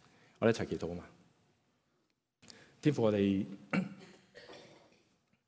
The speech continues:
耶穌你講過呢，就係，凡在我裏邊嘅，你都喺我哋裏邊。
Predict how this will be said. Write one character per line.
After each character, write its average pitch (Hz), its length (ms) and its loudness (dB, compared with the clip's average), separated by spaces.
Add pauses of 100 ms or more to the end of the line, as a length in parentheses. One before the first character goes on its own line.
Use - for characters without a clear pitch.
(500)
耶 120 80 6
穌 143 200 8
你 113 80 8
講 110 100 4
過 107 160 2
呢， 104 140 4
就 104 100 0
係， 92 160 0 (640)
凡 101 240 2
在 104 100 2
我 107 240 4
裏 110 60 4
邊 101 280 0
嘅， 92 180 -4 (560)
你 101 140 4
都 113 140 2
喺 107 220 -2
我 92 100 -2
哋 87 100 -2
裏 87 160 -4
邊。 85 180 -8